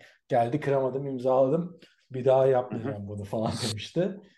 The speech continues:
Speaker 1: Şimdi yine yapmış ama ben orada değilim abi. Forma imzaladım.
Speaker 2: Çok saygılılar.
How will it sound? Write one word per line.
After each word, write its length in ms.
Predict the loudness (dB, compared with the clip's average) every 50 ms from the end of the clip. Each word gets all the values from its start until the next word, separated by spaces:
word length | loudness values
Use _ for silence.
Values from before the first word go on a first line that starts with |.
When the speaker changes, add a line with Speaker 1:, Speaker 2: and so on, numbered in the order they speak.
| _ _ _ _ _ _ _ _ _
Speaker 1:
Şimdi 240 | -8 -6 -2 0 2
yine 180 | 2 4 4
yapmış 320 | 4 4 2 0 -4 -4 -2
ama 380 | 0 0 0 -2 -4 -8 -16 _
ben 200 | -4 -2 0 0
orada 320 | 0 0 0 -2 -2 -4
değilim 220 | -6 -8 -8 -8 -8
abi. 300 | -8 -8 -8 -8 -10 -12 -16 _ _ _ _ _ _ _
Forma 320 | -2 0 0 0 0 -2
imzaladım. 340 | -4 -2 0 0 0 2 0
Speaker 2:
Çok 120 | 0 0
saygılılar. 720 | 4 4 4 4 4 2 2 0 0 -2 -4 -6 -12 -16